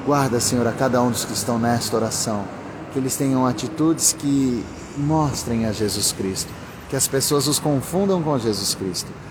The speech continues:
que eles venham a ser, Senhor, a clara, a inegável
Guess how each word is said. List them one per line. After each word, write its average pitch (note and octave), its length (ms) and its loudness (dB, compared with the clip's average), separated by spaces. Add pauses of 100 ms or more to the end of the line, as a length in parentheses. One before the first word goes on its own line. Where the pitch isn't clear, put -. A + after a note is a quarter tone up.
(240)
que - 60 -6
eles A#2 180 -2
venham C3 300 4
a A#2+ 60 2
ser, A2+ 260 4
Senhor, G#2 340 0
a G#2 80 0
clara, G#2 500 0 (240)
a G#2 140 -2
inegável G#2 920 2